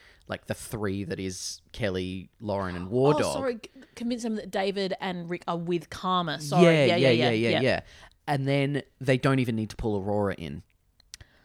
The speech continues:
Speaker 1: And they can, and then K-, Rick and David can vote the, with, with them.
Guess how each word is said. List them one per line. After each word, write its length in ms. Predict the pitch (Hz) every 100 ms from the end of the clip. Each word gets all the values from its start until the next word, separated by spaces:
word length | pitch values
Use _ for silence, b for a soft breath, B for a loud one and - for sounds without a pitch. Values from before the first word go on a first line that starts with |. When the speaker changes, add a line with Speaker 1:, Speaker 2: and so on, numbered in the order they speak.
| b
Speaker 1:
And 140 | 120 113
they 120 | 110
can, 180 | 120 113
and 160 | 110 107
then 200 | 107 101
K-, 140 | - -
Rick 360 | 113 117 113 -
and 360 | 104 95 98 -
David 340 | 110 107 104 87
can 220 | 113 95
vote 300 | 101 98 90 -
the, 520 | 101 95 90 90 87 76 -
with, 320 | 104 107 113 90 -
with 240 | 101 98
them. 240 | 107 90